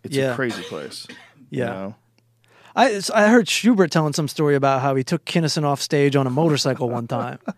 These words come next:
Speaker 2: <laughs> How fucking awesome is that? And I don't know how that's possible.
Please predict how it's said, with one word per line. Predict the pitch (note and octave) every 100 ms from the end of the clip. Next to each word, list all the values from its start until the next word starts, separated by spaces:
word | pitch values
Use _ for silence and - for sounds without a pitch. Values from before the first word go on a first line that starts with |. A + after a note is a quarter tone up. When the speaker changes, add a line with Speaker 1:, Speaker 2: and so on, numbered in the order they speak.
| _
Speaker 2:
<laughs> | - A#3 -
How | - A3+
fucking | - G#3 G#3
awesome | G#3 F3+ D#3+
is | D3
that? | E3 F3 C#3+ D#3
And | F#3+
I | A#3
don't | A#3
know |
how | F3+ F3+
that's | C#3
possible. | - G3+ A3+ D#3 B2+ B2